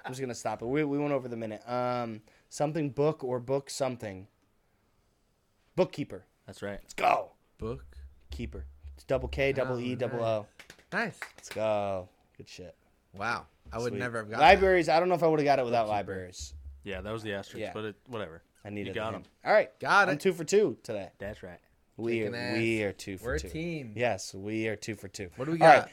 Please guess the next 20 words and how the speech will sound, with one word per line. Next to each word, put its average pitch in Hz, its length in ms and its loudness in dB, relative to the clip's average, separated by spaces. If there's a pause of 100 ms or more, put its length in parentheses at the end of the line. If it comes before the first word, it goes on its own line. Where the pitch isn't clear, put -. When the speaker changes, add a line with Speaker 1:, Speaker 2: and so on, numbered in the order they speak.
Speaker 1:
so 165 160 6
we're 196 60 8
gonna 226 140 8
move 214 280 6
right 196 240 10
into, 190 640 6
um, 156 540 10 (640)
I 160 100 2
think 208 160 4
we 233 80 0
should 208 160 -2
just 185 160 -2
move 185 260 4
right 156 240 8
into, 143 1200 4
uh, 117 1400 6
let's 190 160 0
do 392 80 0
fish - 260 -6
tank. - 280 -16